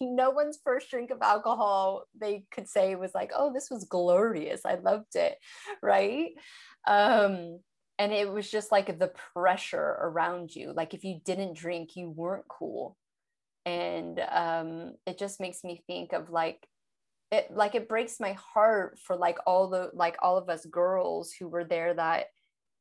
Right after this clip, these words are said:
were hanging out with other broken girls, other girls who were insecure and didn't feel the love or the self-worth. And yeah, a lot of it get, it just, like,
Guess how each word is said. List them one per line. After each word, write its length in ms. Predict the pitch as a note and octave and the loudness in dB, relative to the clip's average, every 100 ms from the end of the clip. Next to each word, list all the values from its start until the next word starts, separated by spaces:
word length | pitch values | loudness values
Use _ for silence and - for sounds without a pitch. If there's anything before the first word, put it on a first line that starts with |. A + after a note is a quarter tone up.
| _ - | _ -20
were 640 | F3 F#3 F#3 F#3+ F#3+ F#3 _ | -14 -8 -2 2 2 -2 _
hanging 540 | - - G#3+ G#3 G3+ - | -16 -10 -8 -6 -6 0
out 260 | F#3+ F#3 | 2 2
with 200 | F3 E3 - _ _ _ _ _ _ _ _ _ _ | -2 -8 -14 _ _ _ _ _ _ _ _ _ _
other 260 | G3 B3 A3 | 4 4 2
broken 580 | - F#3 F#3 F#3 E3+ | 0 4 4 2 -8
girls, 400 | D#3+ D3+ C3+ - - | -6 -4 -4 -6 -2
other 300 | F#3+ G3+ G3 | -2 0 -4
girls 420 | G3 F#3 F3 F3 - | -2 -2 -2 -4 -10
who 160 | F#3+ F3+ | -12 -8
were 260 | F3+ F3+ - | -8 -6 -6
insecure 960 | F#3 F3+ - - - F3 E3+ E3+ E3 - | -8 -10 -16 -16 -8 -4 -2 -2 -4 -6
and 260 | - E3+ | -8 -10
didn't 320 | D#3+ F3+ - | -12 -14 -10
feel 160 | - F#3 | -6 -2
the 120 | F#3 | -2
love 360 | E3+ E3 E3 D#3+ | -2 -2 -2 -4
or 100 | E3 | -8
the 100 | E3 | -6
self-worth. 760 | - D#3+ D#3+ E3 E3 E3 E3+ - | -4 -4 -4 -4 -2 0 -4 -6
And 260 | E3 E3 E3+ - - - _ _ | -6 -6 -12 -20 -20 -20 _ _
yeah, 280 | E3+ A3+ F3+ | -2 2 2
a 40 | E3 | 4
lot 200 | F3 F#3 | 2 2
of 100 | F3 | -2
it 140 | E3 | -2
get, 200 | F3 - _ - _ _ _ | -4 -6 _ -20 _ _ _
it 140 | E3+ E3+ | -6 -6
just, 280 | F3 - | -8 -4
like, 320 | E3+ D#3+ D#3 | -2 -2 -6